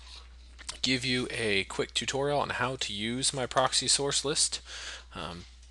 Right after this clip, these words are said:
pretty straightforward. All you're gonna do is go down here to Manage Proxies, and then hit Harvest Proxies, and this is the new proxy harvester, and then Add Source.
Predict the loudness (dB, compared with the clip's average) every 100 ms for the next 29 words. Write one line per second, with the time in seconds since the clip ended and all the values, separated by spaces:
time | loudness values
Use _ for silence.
0 | -20 -2 6 8 10 10 10 6 6 2
1 | -4 -18 -20 -20 -20 -16 4 6 8 6
2 | 6 6 4 0 -12 -20 -20 -20 -20 -20
3 | -6 -4 -2 -2 2 4 6 4 4 2
4 | 2 2 2 6 6 6 2 -4 -6 -10
5 | -20 -20 -18 -18 -18 -18 -18 2 6 8
6 | 8 6 4 8 10 12 10 10 8 8
7 | 4 0 -2 -2 0 4 4 4 2 2
8 | 2 8 8 6 2 2 2 -2 -4 -6
9 | -12 -18 -16 -14 -14 -16 -2 4 8 8
10 | 10 8 8 6 2 2 2